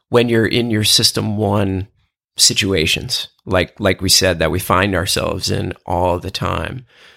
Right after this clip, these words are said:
So, you know, just consciously say to yourself, when you have a fleeting thought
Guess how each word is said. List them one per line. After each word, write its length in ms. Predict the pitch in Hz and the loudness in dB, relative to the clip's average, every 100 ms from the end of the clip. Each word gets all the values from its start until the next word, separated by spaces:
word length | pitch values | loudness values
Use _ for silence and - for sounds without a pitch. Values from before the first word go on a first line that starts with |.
| _ | _
So, 260 | - 170 160 | 2 6 6
you 160 | - | 4
know, 120 | 180 | 0
just 260 | 170 190 - | 2 0 0
consciously 540 | - 185 185 165 170 | 0 0 2 0 2
say 640 | 156 - 143 135 123 123 123 - - | 4 4 4 4 4 0 -4 -12 -14
to 120 | - 131 | -2 0
yourself, 600 | 123 113 110 117 - - _ _ _ - | 2 2 2 0 -4 -14 _ _ _ -2
when 180 | 131 | 2
you 80 | 135 | 4
have 160 | 131 127 | 4 4
a 80 | 113 | 0
fleeting 440 | - 160 135 127 | 0 2 2 0
thought 520 | - 127 117 104 - | 0 2 2 2 -2